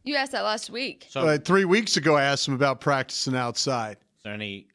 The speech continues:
Speaker 1: Third
Speaker 2: com-,
Speaker 1: week in a row, I
Speaker 2: any
Speaker 1: said it
Speaker 2: commerce
Speaker 1: right.
Speaker 2: going on in Ford Center?
Speaker 3: Uh, we, we played, no.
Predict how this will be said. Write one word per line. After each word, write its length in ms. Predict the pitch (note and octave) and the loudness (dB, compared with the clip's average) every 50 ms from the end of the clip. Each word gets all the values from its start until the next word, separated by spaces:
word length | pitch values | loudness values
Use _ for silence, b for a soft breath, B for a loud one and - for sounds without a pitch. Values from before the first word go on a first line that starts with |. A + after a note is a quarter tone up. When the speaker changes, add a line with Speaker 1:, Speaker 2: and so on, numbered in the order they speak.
| _ - | _ -10
Speaker 1:
Third 140 | A#3 B3+ - | -8 -6 -6
Speaker 2:
com-, 100 | - A3+ | -6 -6
Speaker 1:
week 160 | A#3+ A3+ - | -8 -8 -8
in 100 | A#3 G#3+ | -8 -8
a 40 | G3+ | -8
row, 240 | F3+ F#3 F3+ E3 C3 | -8 -6 -6 -4 -4
I 60 | A2 | -4
Speaker 2:
any 100 | C3 B2 | -4 -4
Speaker 1:
said 140 | - - - | -6 -8 -8
it 20 | |
Speaker 2:
commerce 380 | - A#2+ B2+ C#3 C3+ B2+ B2+ - - | -6 -4 -4 -4 -4 -6 -8 -8 -8
Speaker 1:
right. 40 | - | -6
Speaker 2:
going 320 | C3+ B2 A#2+ B2 B2 A#2+ | -6 -6 -6 -6 -8 -8
on 180 | A#2+ B2+ B2+ B2+ | -8 -8 -8 -8
in 180 | B2 A#2 A2+ G#2+ | -10 -10 -12 -14
Ford 360 | - - - C3 B2+ B2+ B2+ | -16 -14 -12 -10 -10 -10 -10
Center? 280 | - D3 C#3 D3 D#3 _ _ _ _ _ _ _ _ _ _ _ _ _ _ _ _ _ _ _ _ _ _ _ _ _ _ _ _ _ _ _ _ _ - | -12 -12 -12 -12 -14 _ _ _ _ _ _ _ _ _ _ _ _ _ _ _ _ _ _ _ _ _ _ _ _ _ _ _ _ _ _ _ _ _ -6
Speaker 3:
Uh, 800 | - C#3 C3+ C3+ C3+ C3 C3 C3 B2+ B2+ B2+ B2+ B2 B2 B2 A#2+ - - - G3 | -4 -2 0 0 0 0 0 0 0 0 -2 -2 -2 -4 -4 -6 -8 -12 -14 -8
we, 180 | C#3 C3 B2 A#2 A#2 C#3+ | -6 -6 -6 -6 -6 -6
we 120 | C#3 B2+ | -6 -6
played, 380 | - - - D3 D3+ E3+ D#3 D#3+ | -6 -4 -2 -2 -2 -2 -2 -4
no. 500 | D#3 D3 D3 D#3+ G3 A#3 C#4 C4+ B3 | -4 -2 -2 -2 -2 -2 -4 -6 -8